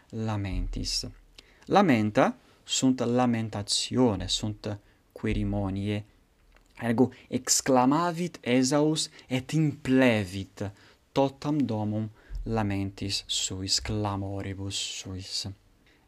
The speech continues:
Esaus ardens ira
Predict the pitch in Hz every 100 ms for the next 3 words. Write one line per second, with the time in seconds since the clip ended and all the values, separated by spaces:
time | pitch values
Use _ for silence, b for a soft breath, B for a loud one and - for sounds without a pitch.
0 | b 127 117 120 127 175 - - b b
1 | _ - 156 185 123 110 104 - 113 110
2 | 120